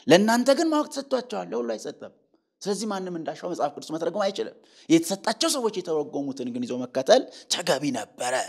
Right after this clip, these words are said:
የጥንቷን ቤተ ክርስቲያን። ምክንያቱ ደግሞ ቅድም ያነሳነው ሐሳቦች ሙሉ የሚሆኑት እነዚህ ሐሳቦች አብረው መሄድ ሲችሉ ነው። መጽሐፍ ቅዱስ ከትውፊት ከተለየ የራሱን ሕይወት አደጋ ላይ የሚጥል የክህደትን ሐሳብ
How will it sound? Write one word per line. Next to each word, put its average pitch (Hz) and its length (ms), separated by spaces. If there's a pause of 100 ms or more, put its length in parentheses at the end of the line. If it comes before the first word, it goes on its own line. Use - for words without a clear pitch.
የጥንቷን 120 480
ቤተ 101 160
ክርስቲያን። 92 460 (220)
ምክንያቱ 147 500
ደግሞ 135 280
ቅድም 214 280
ያነሳነው 127 420
ሐሳቦች 143 460 (340)
ሙሉ 151 200 (180)
የሚሆኑት 120 580 (140)
እነዚህ 190 400
ሐሳቦች 107 480 (100)
አብረው 123 260
መሄድ 101 220
ሲችሉ 104 340
ነው። - 120 (240)
መጽሐፍ 117 260
ቅዱስ - 240
ከትውፊት 240 380
ከተለየ 151 440 (440)
የራሱን 135 760
ሕይወት 127 420 (280)
አደጋ 120 400
ላይ 98 180
የሚጥል 143 480
የክህደትን 151 580
ሐሳብ - 460